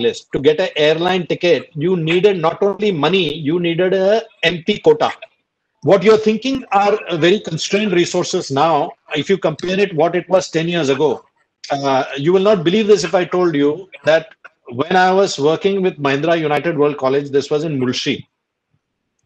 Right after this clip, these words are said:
and Kiran Deshpande, if he was there, he will tell you. This is near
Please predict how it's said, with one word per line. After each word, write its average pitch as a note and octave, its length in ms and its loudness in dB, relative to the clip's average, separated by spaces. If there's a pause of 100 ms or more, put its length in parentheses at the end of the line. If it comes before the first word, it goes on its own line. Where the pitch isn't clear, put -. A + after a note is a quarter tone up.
(160)
and C3 240 -2
Kiran D3+ 300 2
Deshpande, D3 400 2 (160)
if - 100 -12
he C3+ 200 -6
was C#3 180 -2
there, C3+ 220 0
he B2+ 40 0
will C3 160 -2
tell B2 240 -2
you. G#2 80 -6 (540)
This C#3 120 2
is D#3 140 0
near D3+ 200 2